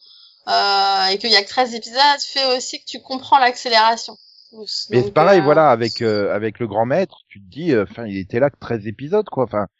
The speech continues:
Speaker 2: Le
Speaker 1: Hmm.
Speaker 2: mec, c'est un vrai danger. Il a réussi à conquérir la planète, clairement, euh, à
Speaker 1: Bah,
Speaker 2: part,
Speaker 1: c'est vrai
Speaker 2: euh,
Speaker 1: que
Speaker 2: quatre ou
Speaker 1: j'aurais
Speaker 2: cinq, euh,
Speaker 1: aimé avoir plus de détails sur les autres planètes, euh, qu'il avait, euh,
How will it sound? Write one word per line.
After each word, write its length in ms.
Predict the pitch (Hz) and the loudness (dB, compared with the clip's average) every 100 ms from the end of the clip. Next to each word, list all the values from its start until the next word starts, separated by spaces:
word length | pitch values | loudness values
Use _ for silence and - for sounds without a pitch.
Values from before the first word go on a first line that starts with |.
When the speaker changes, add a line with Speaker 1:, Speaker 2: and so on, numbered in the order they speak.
| _ _ 311 | _ _ 0
Speaker 2:
Le 120 | 117 | 2
Speaker 1:
Hmm. 40 | 147 | 4
Speaker 2:
mec, 160 | 214 | 0
c'est 120 | - | 0
un 80 | 117 | 0
vrai 220 | 110 117 | 2 2
danger. 400 | 170 202 190 240 | 4 2 0 -2
Il 100 | 208 | 0
a 40 | 104 | 2
réussi 300 | 104 107 147 | 0 -2 -2
à 60 | |
conquérir 400 | 117 - 113 107 | -2 -6 -4 0
la 80 | 101 | 0
planète, 420 | 92 170 254 226 | 0 0 2 0
clairement, 520 | - 117 151 220 208 117 | 0 0 0 0 4 6
euh, 60 | 92 | 6
à 40 | 92 | 4
Speaker 1:
Bah, 40 | |
Speaker 2:
part, 160 | - 123 | 4 6
Speaker 1:
c'est 60 | 110 | 6
vrai 160 | - | 6
Speaker 2:
euh, 60 | - | 4
Speaker 1:
que 100 | - | 4
Speaker 2:
quatre 60 | |
ou 20 | 240 | 2
Speaker 1:
j'aurais 200 | 233 247 | 4 4
Speaker 2:
cinq, 200 | 262 262 | 6 4
euh, 120 | 262 | 4
Speaker 1:
aimé 80 | 220 330 302 240 | 2 4 4 4
avoir 300 | 226 220 - | 4 -2 -2
plus 240 | 302 269 | -8 -6
de 260 | 214 202 196 | -4 -6 -2
détails 540 | 262 254 269 254 254 | -2 2 4 6 4
sur 140 | 240 208 | -2 -6
les 240 | 190 196 | -8 -8
autres 160 | 226 - | -14 -14
planètes, 880 | 226 202 208 208 214 214 220 220 - | -4 -2 -2 -2 -2 0 -2 -4 -8
euh, 380 | 175 160 156 185 196 | -12 -10 -12 -12 -14
qu'il 240 | - 196 | -16 -12
avait, 460 | 185 185 202 214 | -12 -10 -8 -6
euh, 40 | 214 | -8